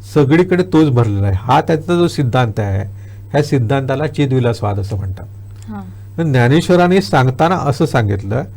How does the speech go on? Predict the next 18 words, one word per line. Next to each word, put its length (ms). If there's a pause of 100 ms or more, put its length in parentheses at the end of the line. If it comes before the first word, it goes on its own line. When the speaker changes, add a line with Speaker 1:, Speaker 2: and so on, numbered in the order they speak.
(280)
Speaker 1:
की 100
सर्वत्र 480
तोच 260
भरलेला 380
आहे 80 (560)
आणि 160
तोच 340
भरलेला 400
असला, 180
मी 140
त्याचाच 440
अंश 260
असल्यामुळे 760 (600)
मला 200
मोक्षाची 460
गरज 280
काय? 220 (920)
Speaker 2:
बरोबर. 360